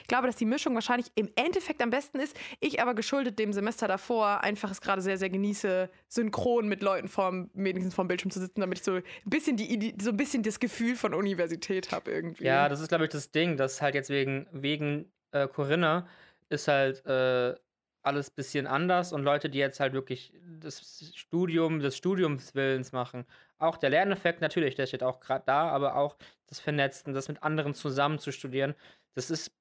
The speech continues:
Speaker 2: bei mir ja, klar, ich hab euch als Gruppe,
Speaker 1: <laughs>
Speaker 2: ähm, aber trotzdem ist es bei mir nicht der Aspekt gewesen, warum ich jetzt studiere, sondern bei mir ist im Vordergrund so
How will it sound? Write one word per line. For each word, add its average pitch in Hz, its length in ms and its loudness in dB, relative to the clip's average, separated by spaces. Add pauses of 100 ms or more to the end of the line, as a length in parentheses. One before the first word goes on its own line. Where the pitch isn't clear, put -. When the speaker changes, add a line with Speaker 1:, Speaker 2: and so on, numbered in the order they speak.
Speaker 2:
bei 139 100 2
mir 156 260 2
ja, 156 400 4 (240)
klar, 143 260 4
ich 139 120 -2
hab 139 180 -2 (160)
euch 170 380 2
als 151 200 0
Gruppe, 165 480 0 (140)
Speaker 1:
<laughs> - 160 -12
Speaker 2:
ähm, 151 380 2
aber 147 240 2
trotzdem 170 500 2 (300)
ist 156 140 -4
es 156 100 -8
bei - 120 0
mir 170 420 4
nicht 175 280 -2
der 143 140 4
Aspekt 175 340 0
gewesen, 143 400 0
warum 135 220 0
ich 135 80 -6
jetzt 135 160 -10
studiere, 151 360 0
sondern 139 220 -2
bei 135 100 0
mir 143 160 0
ist 139 160 -4
im 135 80 -12
Vordergrund 151 540 -2
so 139 240 -6